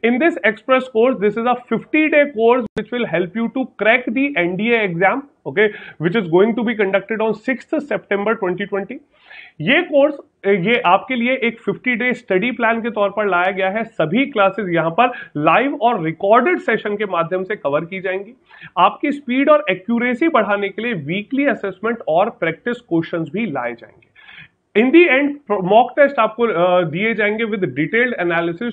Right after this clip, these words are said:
to fine tune your preparation at the last moment। ओके, ये कोर्स आपको ऑफर करता है वन सेवेंटी फ़ाइव प्लस लाइव क्लासेज, फ़ोर्टी फ़ाइव हंड्रेड प्लस,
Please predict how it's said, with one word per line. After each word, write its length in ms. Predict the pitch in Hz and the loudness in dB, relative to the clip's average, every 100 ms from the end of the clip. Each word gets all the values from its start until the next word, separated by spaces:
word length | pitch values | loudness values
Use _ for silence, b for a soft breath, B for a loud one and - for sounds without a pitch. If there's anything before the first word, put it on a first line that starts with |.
| - | -4
to 100 | 269 - _ 196 | -4 -4 _ 0
fine 220 | 196 214 | 2 2
tune 240 | 233 294 302 | 0 0 4
your 140 | 277 | 2
preparation 500 | 269 185 196 196 240 | 0 -6 -4 -2 -4
at 260 | - 151 160 | -6 -4 0
the 120 | 320 320 B 160 | -2 -2 B 0
last 500 | 170 180 175 156 139 | 2 2 -2 -6 -6
moment। 500 | 117 107 _ _ 151 | -6 -12 _ _ -10
ओके, 140 | 285 294 B B B B B B _ | -10 -12 B B B B B B _
ये 220 | 156 311 | 0 2
कोर्स 300 | - 311 330 339 214 | 2 2 2 2 0
आपको 280 | 220 269 | 2 4
ऑफर 280 | 226 196 240 | 4 4 0
करता 300 | 220 208 220 | -2 0 2
है 80 | 240 | 0
वन 320 | 165 156 208 | 0 -2 -2
सेवेंटी 400 | 214 220 220 240 | -2 -4 -4 -6
फ़ाइव 280 | - 196 220 - | -4 -4 -4 -6
प्लस 280 | 190 262 285 | -2 0 0
लाइव 280 | 170 151 180 | 0 0 0
क्लासेज, 340 | 214 208 208 277 | -2 -4 -4 -12
फ़ोर्टी 500 | _ _ 285 - 240 | _ _ 0 0 -4
फ़ाइव 340 | - 208 247 | 0 0 0
हंड्रेड 400 | 220 220 240 - | -2 -2 -4 -2
प्लस, 200 | 269 320 | 0 0